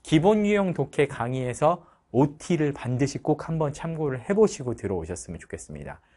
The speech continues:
오티까지만 봐도 이거 뭔 소린지 알 수 있을 거예요. 선생님은 메모를 치면서 그 내용을 참고해서 문제를 풉니다. 그걸 스키마 레퍼런스라고 하고요. 읽다 보면 글쓴이가 막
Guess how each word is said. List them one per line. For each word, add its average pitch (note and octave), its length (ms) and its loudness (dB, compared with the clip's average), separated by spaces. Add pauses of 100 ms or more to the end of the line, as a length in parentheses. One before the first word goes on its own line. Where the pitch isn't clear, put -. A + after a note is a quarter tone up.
(180)
오티까지만 G3+ 600 2
봐도 - 240 -2
이거 B2 220 -2
뭔 G#2+ 180 0
소린지 D#3 320 -2
알 F2+ 140 -6
수 - 100 -10
있을 A2 240 -6
거예요. D#3 400 -10 (360)
선생님은 E3+ 540 2 (400)
메모를 G3+ 460 8
치면서 E3 760 0 (260)
그 - 120 4
내용을 C3 520 2
참고해서 G3 840 0
문제를 G2+ 400 -4
풉니다. G2+ 340 -8 (240)
그걸 A2 240 -2
스키마 G#3 460 -2
레퍼런스라고 G#2 760 -4
하고요. C3 340 2 (460)
읽다 F3 380 6
보면 E3+ 300 2
글쓴이가 E3 580 -2
막 E3+ 200 -6